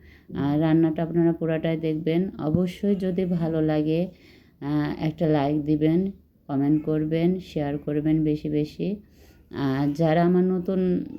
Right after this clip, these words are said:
চ্যানেলে, তারা অবশ্যই সাবস্ক্রাইবার করবেন। আপনাদের সাপোর্ট ছাড়াই আমি এত, না করলে আমি কোনো দিনই এগিয়ে যেতে পারবো না। আপনারা সাপোর্ট করেছেন দেখেই আজকে আমি এত দূর এসেতে পেরেছি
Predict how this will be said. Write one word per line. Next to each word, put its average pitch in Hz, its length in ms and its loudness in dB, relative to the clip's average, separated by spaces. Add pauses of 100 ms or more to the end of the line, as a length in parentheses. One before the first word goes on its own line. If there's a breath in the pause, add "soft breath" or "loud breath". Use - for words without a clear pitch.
(160)
চ্যানেলে, 165 480 2
তারা 156 340 -2
অবশ্যই 170 420 -2
সাবস্ক্রাইবার 143 640 -8
করবেন। 135 440 -10 (520 loud breath)
আপনাদের 180 500 2
সাপোর্ট 180 460 -4
ছাড়াই 190 520 -2
আমি 170 360 2 (400)
এত, 160 260 -6 (260)
না 165 300 2
করলে 175 360 0
আমি 180 220 2
কোনো 170 240 2
দিনই 170 400 2
এগিয়ে 165 260 -2
যেতে 156 260 -4
পারবো 147 260 -6
না। 147 140 0
আপনারা 160 340 -2
সাপোর্ট 170 400 -6
করেছেন 175 540 2
দেখেই 165 420 0 (480 loud breath)
আজকে 151 320 -2
আমি 165 180 4
এত 156 200 0
দূর 160 220 -2
এসেতে 143 520 -4
পেরেছি 143 520 -6